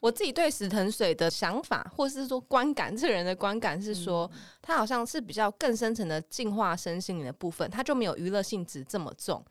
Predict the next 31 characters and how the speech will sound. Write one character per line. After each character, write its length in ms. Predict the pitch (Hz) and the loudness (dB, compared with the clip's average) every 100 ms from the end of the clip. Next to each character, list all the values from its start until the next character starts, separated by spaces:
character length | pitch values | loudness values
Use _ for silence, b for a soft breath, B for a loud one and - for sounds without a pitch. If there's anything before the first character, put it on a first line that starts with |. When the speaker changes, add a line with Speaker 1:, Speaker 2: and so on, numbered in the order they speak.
| B 190 | B -14
Speaker 2:
嗯。 140 | 180 | -8
Speaker 1:
然 120 | 185 240 | -4 -2
后 60 | |
他 40 | 262 | -2
是 120 | 262 | 0
帮 280 | 247 240 240 | 2 2 0
助 300 | 247 208 175 | 2 2 0
你 260 | 151 110 - | -4 -6 -8
清 340 | - 247 262 | -2 0 0
除 380 | - 160 139 147 - | -2 -4 -4 -10 -4
体 160 | 185 | -2
内 260 | 175 226 208 | 2 4 4
一 80 | 214 | 2
些 280 | - 190 190 | 2 2 4
不 120 | 254 | 2
好 160 | 185 | 4
的 120 | 139 143 | 2 0
东 260 | 156 165 | -2 -2
西， 260 | - 151 156 | -2 -2 0
帮 120 | 247 | 2
你 120 | 254 160 | 2 2
的 80 | |
身 280 | 151 208 202 | 2 4 4
体 200 | 220 180 | 4 2
重 260 | - 156 170 | 2 -2 -2
新 240 | - 175 | -2 -2
开 260 | 185 180 170 | -2 0 0
机 160 | - 165 | 0 -2
那 100 | 147 | -2
种 120 | 151 | -2
感 160 | 139 | -6